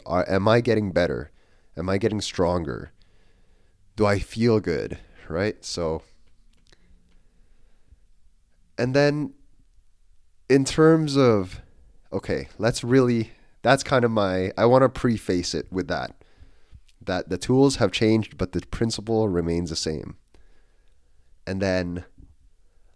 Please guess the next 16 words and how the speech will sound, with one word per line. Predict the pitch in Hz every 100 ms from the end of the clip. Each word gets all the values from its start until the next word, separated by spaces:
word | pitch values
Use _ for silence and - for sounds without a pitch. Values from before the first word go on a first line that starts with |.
| -
let's | 110 123
move | 131 135 -
past | 120 127 -
that | 98 78
now | 80 80 90
and | 85 85
actually | 117 - - 87 87 - -
address | 90 92 87 -
this | 82
question. | - 120 104 - - - - - - - - - - - - - - - -
How | - 113 123 117 117 113 -
has | 104 92
programming | - 104 95 92 87
changed? | 82 92 78 62 65 - - - _ _ - - - - _ _ _ - _ _ _ _ - _
So, | - - 120 101 55 - - - - _ _ - - - - - _ _ _ - - _ - - - _ _ _ _ - _ _ - _ -
with | 107 139 151 151